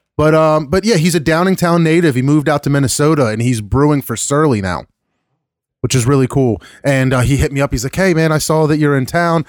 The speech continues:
I really wanted to try to swing by Surly and couldn't, but I just wanna give a shout out quick to John. Thanks for listening and the support. And I'm hoping I'm gonna make a trip back out there again,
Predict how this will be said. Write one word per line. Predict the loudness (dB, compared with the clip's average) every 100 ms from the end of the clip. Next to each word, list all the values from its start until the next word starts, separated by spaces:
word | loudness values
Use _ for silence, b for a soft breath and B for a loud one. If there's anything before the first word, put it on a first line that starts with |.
| B
I | -2
really | 2 4
wanted | 2 2 0
to |
try | 0 -2
to | -2
swing | 0 0
by | 0 -2
Surly | 0 0 2
and | 0 0
couldn't, | -2 -2 -2
but | -2 -2 B B B
I | 0
just | 2
wanna | 2 2
give | 0
a | 0
shout | 0 0 0
out | -2
quick | -2 -2 -2
to | -4
John. | -2 0 0 0
Thanks | -2 0
for | 0
listening | 0 0 0 0 0
and |
the | 0
support. | -2 -2 0 0 0
And | -4 B B
I'm | -2
hoping | 2 0 2 0
I'm | 0
gonna | 0 0
make | 0 -2
a |
trip | -4 -4 -2
back | -2 -2
out | -2 0
there | 0
again, | 0 0 0 0 -2